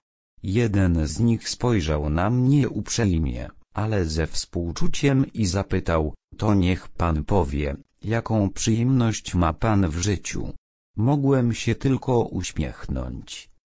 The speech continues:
„Drodzy przyjaciele, bo mam tak wiele przyjemności,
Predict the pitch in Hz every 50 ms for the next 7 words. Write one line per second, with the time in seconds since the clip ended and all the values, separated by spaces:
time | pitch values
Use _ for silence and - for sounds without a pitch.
0 | - - 95 101 104 92 78 71 82 87 - - - - 85 78 67 - - -
1 | 135 139 127 110 101 98 95 - _ _ _ - 82 80 92 98 101 85 82 87
2 | 85 80 - - 120 117 87 85 78 82 107 131 131 123 85 76 73 - - -
3 | 87 80 85 82 76 82 98 117 117 - - - - - - - -